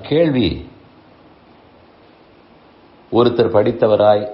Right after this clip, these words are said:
ஒருத்தர் சுமாய் படிப்பாய், ஒருத்தர் பணக்காரராய், ஒருத்தர் அப்படி இல்லாதவராய்,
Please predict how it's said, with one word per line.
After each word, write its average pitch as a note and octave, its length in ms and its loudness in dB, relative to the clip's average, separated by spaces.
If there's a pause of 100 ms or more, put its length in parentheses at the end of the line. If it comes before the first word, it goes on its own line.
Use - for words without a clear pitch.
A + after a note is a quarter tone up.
(180)
ஒருத்தர் G2+ 420 -2
சுமாய் G2+ 360 -4
படிப்பாய், E2+ 440 -4 (1500)
ஒருத்தர் B2+ 460 0
பணக்காரராய், G#2 760 2 (240)
ஒருத்தர் A#2+ 420 -2
அப்படி F#2+ 240 -6
இல்லாதவராய், F2 680 -4